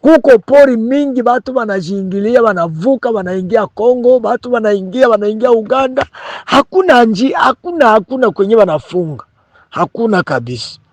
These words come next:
Na njo maana Baganda walishajikamatia Ruchuru, banaifanya ya kwabo. Njo maana huko nasikia Beni, hakuna frontiere, eh, vile vile. Inafaa ulinzi wa pei ukuwe, jameni.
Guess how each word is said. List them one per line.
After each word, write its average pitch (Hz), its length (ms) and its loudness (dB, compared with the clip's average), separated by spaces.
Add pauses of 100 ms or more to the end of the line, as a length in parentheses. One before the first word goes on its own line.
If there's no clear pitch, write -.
(460)
Na 196 140 2
njo 233 180 4
maana 262 240 4
Baganda 208 420 4
walishajikamatia 180 1000 -4
Ruchuru, 208 560 -4 (400)
banaifanya 190 600 2
ya 190 160 0
kwabo. 220 520 2 (360)
Njo 247 180 2
maana 240 200 2
huko 233 280 4
nasikia 214 480 0
Beni, 226 380 6
hakuna 233 460 -2
frontiere, 254 760 -2 (460)
eh, 185 400 0 (140)
vile 247 380 4
vile. 165 420 -2 (440)
Inafaa 330 420 0
ulinzi 247 540 4
wa 208 160 4
pei 185 360 0
ukuwe, 185 600 0
jameni. 151 480 -2